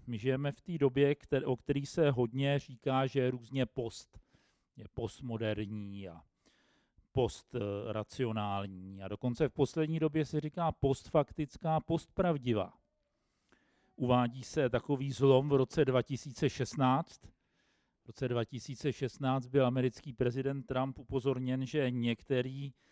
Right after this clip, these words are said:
svý vyjádření, některého prohlášení,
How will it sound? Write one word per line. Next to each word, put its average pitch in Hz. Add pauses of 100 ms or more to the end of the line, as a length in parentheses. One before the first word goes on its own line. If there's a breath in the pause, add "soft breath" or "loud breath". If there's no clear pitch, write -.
(120)
svý 135
vyjádření, 127
některého 127
prohlášení, 123